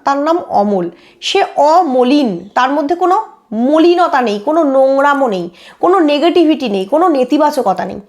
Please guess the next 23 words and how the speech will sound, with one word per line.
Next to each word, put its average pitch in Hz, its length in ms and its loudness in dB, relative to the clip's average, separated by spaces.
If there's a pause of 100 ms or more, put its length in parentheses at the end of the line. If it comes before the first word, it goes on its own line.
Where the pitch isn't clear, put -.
(320)
সে - 180 -2
বরাবরই 269 500 2
একটি 339 380 -2 (220)
অমলিন 311 720 2
চরিত্র, 208 500 -6 (300)
সে - 140 -2
পবিত্র 349 680 0
একটি 294 260 -2
চরিত্র। 190 440 -8 (480)
তো 277 80 2
অমল 294 380 2
চরিত্রের 330 400 0
মধ্যে 285 260 0
দিয়ে 254 180 -2
এইভাবে 254 480 0
করেই 285 260 0
আমরা 208 200 -2
কিন্তু 226 400 -4
সমগ্র 226 400 -2
নাটকটি 220 360 -4
পড়ে 220 260 -2
দেখতে 208 280 -6
পাই 233 180 -4